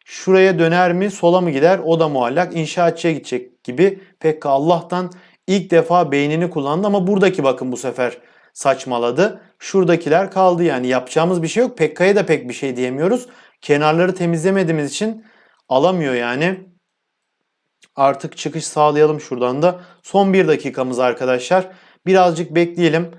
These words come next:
Ordumuz çıksın. Barbar kralımız da en azından ayağa kalkmış olsun. Muhtemelen iki tane Pekka ile saldırı yapabiliriz. Klan Kalesi asker gelse çok güzel olur.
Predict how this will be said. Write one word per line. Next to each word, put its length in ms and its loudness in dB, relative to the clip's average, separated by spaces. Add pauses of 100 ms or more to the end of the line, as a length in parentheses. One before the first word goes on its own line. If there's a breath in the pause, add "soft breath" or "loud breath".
(200 loud breath)
Ordumuz 520 2
çıksın. 540 -4
Barbar 440 4
kralımız 420 0
da 60 0
en 80 -2
azından 340 -4
ayağa 340 0
kalkmış 460 -2
olsun. 440 -6 (720 loud breath)
Muhtemelen 640 2 (100)
iki 200 -8
tane 360 -2
Pekka 340 0
ile 180 0
saldırı 500 0
yapabiliriz. 840 -2 (480 soft breath)
Klan 320 -2
Kalesi 360 -2
asker 440 0
gelse 500 -2
çok 280 -6
güzel 220 -2
olur. 400 0